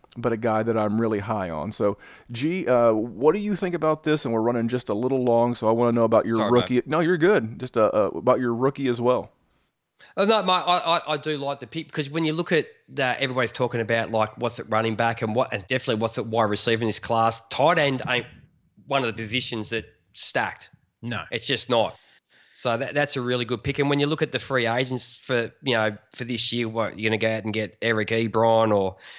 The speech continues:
Speaker 2: you know, Jason Witten or Tyler Eifert, you're not gonna pick, you're not gonna grab any of these guys, you know, with the, if you got a bit of cash floating around. I certainly wouldn't. But teams do some really weird things.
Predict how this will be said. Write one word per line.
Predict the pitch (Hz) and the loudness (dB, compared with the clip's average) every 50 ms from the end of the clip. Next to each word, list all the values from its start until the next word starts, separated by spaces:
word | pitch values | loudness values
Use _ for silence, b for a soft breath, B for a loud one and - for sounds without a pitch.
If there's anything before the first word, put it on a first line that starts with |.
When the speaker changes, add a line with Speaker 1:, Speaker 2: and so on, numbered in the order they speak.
| B B B | B B B
Speaker 2:
you | 110 | 2
know, | 104 101 | 2 2
Jason | 95 - 127 120 117 - - 104 101 | 2 2 2 2 2 0 -2 -4 -4
Witten | 101 113 120 113 120 120 113 110 110 | -6 -6 -6 -6 -6 -4 -2 -2 -2
or | 104 98 | -2 -2
Tyler | - - - 139 127 113 110 107 101 | -4 -8 -6 -2 0 0 0 0 0
Eifert, | 101 104 110 113 110 - - 131 143 | -2 0 0 0 -2 -2 -6 -6 -2
you're | 180 180 | 0 0
not | 165 | 0
gonna | - 98 95 | -2 -4 -8
pick, | - - 117 107 - | -8 -10 -12 -6 -2
you're | 165 180 | 0 0
not | 147 | 0
gonna | 101 90 | -2 -4
grab | 82 - 104 95 95 90 | -8 -8 -6 -6 -6 -6
any | 98 98 92 92 | -6 -6 -6 -6
of | 85 | -4
these | 92 95 98 95 | -4 -4 -4 -4
guys, | - - 95 95 92 92 92 - - _ _ _ | -4 -2 0 0 0 0 -2 -6 -10 _ _ _
you | - 104 | -10 -6
know, | 92 92 95 98 101 | -4 -4 -4 -4 -4
with | 104 117 95 | -4 -4 -2
the, | 104 101 101 - 151 - | -2 -4 -6 -8 -12 -10
if | 98 107 - | -10 -8 -6
you | 110 104 | -4 -2
got | 104 101 | -2 -2
a | 98 | -2
bit | 90 101 92 | -2 -4 -4
of | 90 | -4
cash | - - 95 95 - - - | -2 -2 -2 0 0 -2 0
floating | - 104 104 95 90 90 | 0 0 0 2 0 0
around. | 87 90 92 101 123 139 - _ - - | 0 -2 -2 -2 -4 -6 -8 _ -8 -4
I | 107 110 123 117 | -2 0 0 0
certainly | - - 107 101 85 95 92 | 0 -2 -2 -4 -4 -6 -8
wouldn't. | 92 95 107 131 143 139 - _ B B B B B B B B B | -6 -4 -4 -4 -6 -8 -10 _ B B B B B B B B B
But | 107 98 - | -6 -4 -2
teams | - 123 117 107 - | 0 0 0 -2 -4
do | - 104 98 | -6 -8 -8
some | - - 98 101 | -8 -8 -10 -10
really | 104 104 98 98 | -10 -10 -10 -10
weird | 95 98 101 98 90 87 | -10 -8 -8 -10 -10 -8
things. | - 104 98 95 87 - - - | -6 -6 -6 -6 -6 -10 -14 -20